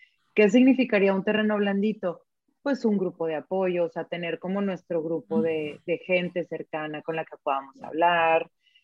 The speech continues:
Speaker 1: em, tener nuestras meditaciones y nuestras prácticas de propio confort, o sea, hay muchas cosas que siempre nos pueden aligerar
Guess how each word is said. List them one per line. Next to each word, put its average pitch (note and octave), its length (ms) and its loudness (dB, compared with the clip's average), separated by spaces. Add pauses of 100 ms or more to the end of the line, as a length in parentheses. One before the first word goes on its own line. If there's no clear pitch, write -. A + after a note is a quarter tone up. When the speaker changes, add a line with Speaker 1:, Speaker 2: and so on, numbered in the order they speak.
(160)
Speaker 1:
em, D3 920 6 (340)
tener F#3 460 4
nuestras F#3+ 560 -2 (100)
meditaciones F3 800 -2
y F#3+ 60 -8
nuestras F3+ 400 -6
prácticas E3 480 -4
de D#3+ 100 2
propio C#3+ 360 -2
confort, F#3+ 840 4
o E3 40 -4
sea, D#3+ 280 -6 (300)
hay F#3+ 120 0
muchas G#3 360 0
cosas G#3 320 -4
que G3+ 100 -6
siempre F#3+ 420 -4
nos G3 180 -6
pueden F3 320 -4
aligerar F3 800 -2